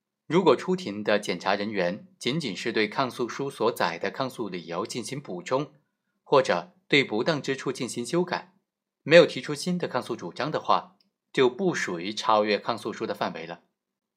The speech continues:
我们再来回过头看看今天的这个案件。二审法院就认为，林某因为小事和被害人发生争执，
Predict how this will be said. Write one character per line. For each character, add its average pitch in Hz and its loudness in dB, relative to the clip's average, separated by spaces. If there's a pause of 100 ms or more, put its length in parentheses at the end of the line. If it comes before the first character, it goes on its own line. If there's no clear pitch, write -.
(600)
我 113 6
们 113 -2
再 123 2
来 98 2
回 - -2
过 110 0
头 92 -2
看 117 -4
看 104 -2
今 131 -8
天 127 -6
的 107 -2
这 104 -4
个 104 -6
案 101 -4
件。 - -6 (880)
二 135 8
审 143 0
法 98 -2
院 92 -8
就 104 -6
认 90 -6
为， 85 -12 (380)
林 123 6
某 156 6
因 113 -2
为 120 0
小 85 -2
事 117 0
和 101 0
被 104 2
害 101 -2
人 92 -4
发 110 -2
生 120 -8
争 139 -6
执， - -8